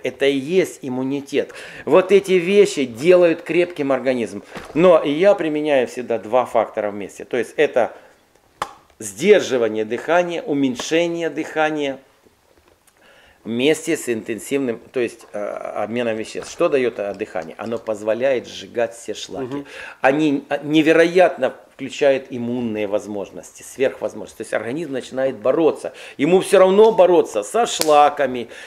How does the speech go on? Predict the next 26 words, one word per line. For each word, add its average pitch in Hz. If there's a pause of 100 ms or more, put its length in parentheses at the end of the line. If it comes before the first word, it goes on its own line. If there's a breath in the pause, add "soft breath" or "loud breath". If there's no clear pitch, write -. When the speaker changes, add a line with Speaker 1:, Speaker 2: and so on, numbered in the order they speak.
(200 loud breath)
Speaker 1:
или 208
бороться 202
с -
продуктами, 190 (220 loud breath)
эм, 151
э, 160
э, 151 (220)
э, 135 (140)
при 180
онкопатологии, 165
там, 104
или 185
с 208
продуктами, 196
которые 190
пришли, 185
там, 185
внешний 165
фактор, 175
там, 139
рана 165
или 147
ещё 143
что-то -
такое. 135
Вот 127